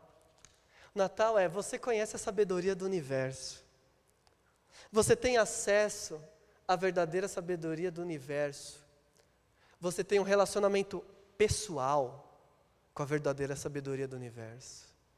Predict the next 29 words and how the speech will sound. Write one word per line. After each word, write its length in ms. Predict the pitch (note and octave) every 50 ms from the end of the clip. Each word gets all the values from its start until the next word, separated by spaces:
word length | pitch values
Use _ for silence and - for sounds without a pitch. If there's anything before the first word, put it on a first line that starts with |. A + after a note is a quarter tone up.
| _ _ _ _ _ _ _ _ _ _ _ _ - - - -
Você 260 | G3+ G#3+ - B3 -
tem 360 | - - - A3+ A#3+ B3 A#3+
um 60 | G#3+
relacionamento 680 | G3 G#3+ G#3+ G#3+ G#3+ - A3 G#3+ G#3 G#3 G#3 G#3 G#3 G3+
pessoal 840 | - G#3+ G3 - - - F#3 E3 D#3+ E3+ F3 E3+ D3 C3+ - - - - -
com 120 | - F#3 E3+
aquele 460 | D#3 D#3 - - F#3 F3 F3 E3+ D3+
que 100 | - E3
é 40 | D#3
o 40 |
dono 280 | D3 C#3+ D#3 D#3+ E3+ D#3+
de 80 | D3+ -
todas 280 | - F3 E3+ E3+ E3
as 160 | E3 - -
coisas. 680 | - - - C3 C3 C3 B2+ C3+ C3+ - - - - - _ _ _ _ _ _ - - - - -
Aquele 360 | G#3 G#3 G3 - A#3 A#3 A#3+
a 60 | A3+ G#3+
quem 200 | - A3+ A3 G#3
até 180 | G3+ - A3+
os 100 | A#3 A3+
céus 300 | - - - G#3+ A3+ G#3+
se 100 | - A#3
dobraram. 720 | G#3 F#3+ F#3 D#3+ C3+ C#3+ C#3 C3+ C#3 C#3+ C3+ B2 A#2 A2+ - - - _ _ _ _ _ _ - - - - - -
Aquele 320 | G3+ F#3+ - B3 B3+ B3+
a 60 | B3
quem 140 | B3 B3+ B3+
ao 120 | B3 A#3
nome 200 | A#3 A#3 A#3+ A#3+
de, 140 | A3 - A3+